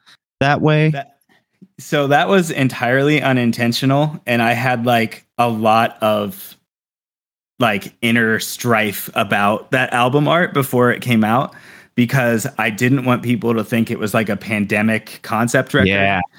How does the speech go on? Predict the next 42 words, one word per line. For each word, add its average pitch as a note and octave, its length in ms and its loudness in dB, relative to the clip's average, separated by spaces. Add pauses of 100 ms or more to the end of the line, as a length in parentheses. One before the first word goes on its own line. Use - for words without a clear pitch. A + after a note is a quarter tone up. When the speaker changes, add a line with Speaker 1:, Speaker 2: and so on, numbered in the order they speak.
(200)
Speaker 2:
or C3+ 100 2
something, C3+ 560 2
or, A#2+ 220 2
like, A2 180 0
think B2 260 0
that A2+ 120 -4
that's A2 220 0
exactly A2+ 380 -2
what A2 120 0
it E2 80 -8
was. A#2+ 440 -2 (480)
Um, G2 580 0 (840)
and C#3 100 0
that's C#3+ 160 -2
the C3 80 -6
thing. C3+ 180 2
It G#2 140 0
totally, C#3 260 0
like, A2+ 300 -2 (560)
like, A#2+ 220 0
after B2+ 240 0
the C3 80 0
pandemic A#2+ 460 0
happened C3 380 0
and G2+ 120 2
I, G2 240 0
we G#2+ 160 -2
had A2+ 240 -2
the G#2 80 -2
album G#2+ 300 0
art, D3 200 2
I A2 80 2
looked A2 300 -2
at F#2+ 180 0
it F#2+ 120 -4
and F#2+ 80 -6
I G2+ 60 -2
was G2 140 -8
like, G2 180 -8
"Oh F#2+ 80 -4
my F2 140 -8
God, F#2+ 360 -10